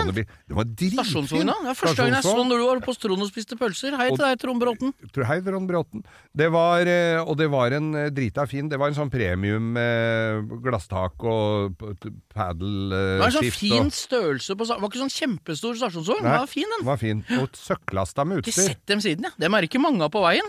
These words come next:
Speaker 1: Nei, jeg vet da, søren, for de markedsførte det helt sjukt
Speaker 2: Ja,
Speaker 1: mye,
Speaker 2: ja.
Speaker 1: Og, eh, delte ut selv, og lånte en sånn en stund. Men,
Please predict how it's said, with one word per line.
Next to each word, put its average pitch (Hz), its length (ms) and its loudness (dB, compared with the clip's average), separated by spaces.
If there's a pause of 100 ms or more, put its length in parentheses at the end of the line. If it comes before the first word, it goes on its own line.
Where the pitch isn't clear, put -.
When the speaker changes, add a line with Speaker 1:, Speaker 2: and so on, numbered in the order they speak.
(180)
Speaker 1:
Nei, 123 260 0
jeg 226 140 2
vet 139 180 2
da, 220 80 0
søren, 185 240 0
for 156 100 -4
de 180 60 -2
markedsførte 123 640 -2
det 240 160 -4
helt 151 180 -4
sjukt 131 540 -6
Speaker 2:
Ja, - 120 2
Speaker 1:
mye, 139 40 4
Speaker 2:
ja. 247 180 2 (120)
Speaker 1:
Og, 170 220 2 (280)
eh, 170 460 -6
delte 156 400 -2
ut 196 100 -12
selv, 196 240 0
og 160 180 2
lånte 160 340 2
en 151 80 -6
sånn 110 200 0
en 110 160 -2
stund. 123 300 -6 (460)
Men, 220 280 2